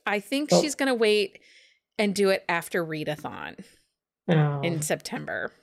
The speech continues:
Speaker 2: I don't know if I like that, but I
Speaker 1: So, 'cause she and I were chatting about Readathon, and anyway. Um,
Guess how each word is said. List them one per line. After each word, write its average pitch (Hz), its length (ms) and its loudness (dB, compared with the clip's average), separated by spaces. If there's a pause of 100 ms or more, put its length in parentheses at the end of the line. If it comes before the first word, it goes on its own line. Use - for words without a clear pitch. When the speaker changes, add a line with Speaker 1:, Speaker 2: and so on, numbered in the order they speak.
(240)
Speaker 2:
I 185 40 0
don't 185 240 2
know 156 100 0
if 151 120 -4
I 143 120 -4
like 147 400 -6
that, 151 360 -8 (180)
but - 260 -2
I 196 140 0
Speaker 1:
So, 160 400 -2 (1200)
'cause 202 140 -2
she 208 160 0
and 185 80 0
I 180 80 2
were 175 100 2
chatting 160 400 -2
about 156 240 -2
Readathon, 143 640 -8
and 120 280 -12 (420)
anyway. 151 400 -6 (1000)
Um, 208 360 2